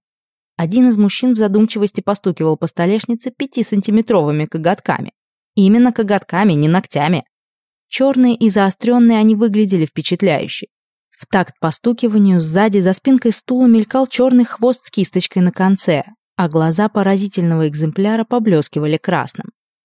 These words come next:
Двое других сбоку от него выглядели вполне человечными,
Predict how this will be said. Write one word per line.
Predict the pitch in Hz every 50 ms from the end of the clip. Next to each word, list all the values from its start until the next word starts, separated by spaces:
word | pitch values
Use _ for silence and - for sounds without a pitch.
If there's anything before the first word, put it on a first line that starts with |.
| _
Двое | - 175 160 175 208 220 208 190
других | 175 190 202 202 202 240 262 247
сбоку | 185 180 180 185 170 - 175
от | 165 - 180
него | 185 202 208 240
выглядели | 220 226 247 208 240 240 208 240 233
вполне | 233 - - 240 233 233 233 226
человечными, | - - 233 240 247 247 247 196 - - - - - - -